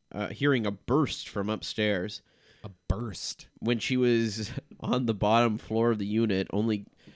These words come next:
Speaker 1: to go check it out and fi-, and find it silent with nothing out of place.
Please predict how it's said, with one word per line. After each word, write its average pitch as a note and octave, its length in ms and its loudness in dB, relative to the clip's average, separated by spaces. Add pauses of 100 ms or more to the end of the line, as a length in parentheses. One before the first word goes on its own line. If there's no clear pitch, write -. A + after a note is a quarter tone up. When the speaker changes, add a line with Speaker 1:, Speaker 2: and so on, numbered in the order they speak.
(120)
Speaker 1:
to A#2+ 100 -4
go G#2 220 2
check - 360 -4
it F#2+ 160 0
out F#2+ 400 0
and F#2+ 220 -4
fi-, G2 400 -8 (200)
and G2+ 200 -2
find G2+ 320 -4
it - 120 -8
silent G#2 600 0
with F2+ 160 -10
nothing G#2+ 520 -4
out G2 120 -2
of G2 80 -6
place. - 480 -8